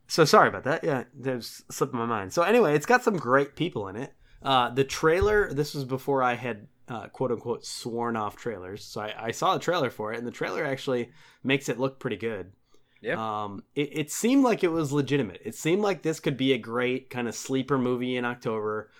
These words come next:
Speaker 1: something that it's not a huge busy movie season, something that would keep you entertained and at least be semi-decent. And we talked about this a little bit, but it kinda had some similar veins of, you know, Girl with the Dragon Tattoo. And again, this is based in a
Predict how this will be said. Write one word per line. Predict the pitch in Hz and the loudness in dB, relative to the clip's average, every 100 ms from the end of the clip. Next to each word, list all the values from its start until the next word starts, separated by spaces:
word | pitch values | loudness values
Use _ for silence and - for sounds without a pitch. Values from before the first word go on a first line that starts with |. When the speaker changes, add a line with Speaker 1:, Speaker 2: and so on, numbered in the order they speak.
| - - | -20 -20
Speaker 1:
something | - 123 117 120 113 | -6 -4 -2 -4 -2
that | 113 110 - _ _ _ - | -2 -2 -6 _ _ _ -8
it's | 113 127 | -4 0
not | 120 | 0
a | 117 | 0
huge | 127 123 117 - - | 0 0 0 -6 -6
busy | 123 110 113 | -4 -2 -4
movie | 113 110 | -4 -6
season, | 110 113 104 107 95 | -8 -8 -6 -8 -6
something | 104 104 107 | -6 -6 -4
that | 104 | -4
would | 95 | -4
keep | - 110 | -8 -8
you | 110 | -4
entertained | 104 104 - 98 98 101 95 | -4 -4 -6 -10 -8 -10 -10
and | 92 - | -12 -10
at | 135 | -4
least | 208 - - | 0 -2 -2
be | 170 139 - - - - - | -4 -6 -10 -20 -20 -20 -16
semi-decent. | - - 156 147 143 135 113 104 113 - - - - - | -10 2 4 4 2 2 -4 -2 -4 -4 -12 -20 -18 -2
And | 123 123 | 0 2
we | 139 135 | 0 4
talked | 175 147 | 4 4
about | 143 135 | 2 2
this | 131 127 | 0 -2
a | |
little | 113 113 107 | 0 0 2
bit, | 110 107 | 0 0
but | 113 - _ - | -2 -4 _ -8
it | 127 | -6
kinda | - 139 | 0 0
had | 135 135 127 | 2 0 2
some | 131 120 | 2 2
similar | - - 123 120 120 117 117 | -2 -2 2 4 4 6 4
veins | 107 113 110 110 104 104 | 2 0 0 -2 -2 -2
of, | 104 98 98 104 | -2 -2 -6 -4
you | 104 | -4
know, | 95 | -4
Girl | 95 104 104 | -2 0 0
with | 107 | -2
the | |
Dragon | - 113 98 98 | -4 -4 -2 -6
Tattoo. | 95 92 - 185 170 156 | -8 -2 6 8 8 8
And | 123 | 8
again, | 123 117 | 4 4
this | 104 - | 0 -6
is | 98 | -12
based | 87 101 104 - | -6 -2 -2 -4
in | 95 | -6
a | 90 | -6